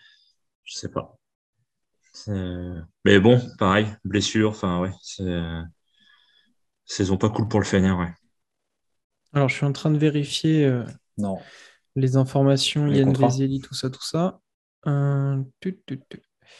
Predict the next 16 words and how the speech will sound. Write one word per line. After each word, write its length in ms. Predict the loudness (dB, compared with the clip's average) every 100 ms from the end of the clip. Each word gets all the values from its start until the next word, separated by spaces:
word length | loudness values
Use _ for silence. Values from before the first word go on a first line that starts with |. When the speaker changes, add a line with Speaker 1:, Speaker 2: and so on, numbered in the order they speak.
| -20 -20 -20 -20 _ _ _ _ _ _ _ -2
Speaker 3:
Parce 180 | 0 4
que 100 | 6
là, 320 | 8 8 6
Speaker 2:
Eh, 20 |
Speaker 3:
alors, 220 | 6 6 6
Speaker 2:
si, 220 | 6 6
Speaker 3:
Pierre 180 | 8 6
Henry. 460 | 6 6 6 8
Speaker 2:
les, 600 | 8 6 6 6 6 4
Speaker 3:
Ouais. 80 | 4
Speaker 2:
les 300 | 4 4 2
contrats, 640 | 0 0 0 0 -2 0 2
bah, 140 | 4
des 140 | 2
deux 200 | 0 0
d'ailleurs, 360 | 0 -2 -2 -6